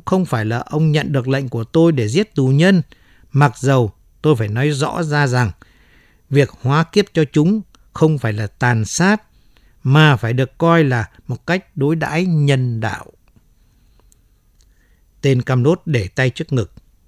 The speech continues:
"Khéo, thật khéo lắm rồi." Tên Svan được thể đáp lại ngay.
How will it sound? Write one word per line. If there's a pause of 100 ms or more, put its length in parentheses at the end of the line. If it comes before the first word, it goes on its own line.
(420)
"Khéo, (680)
thật (100)
khéo
lắm
rồi." (2000)
Tên
Svan
được
thể
đáp
lại
ngay.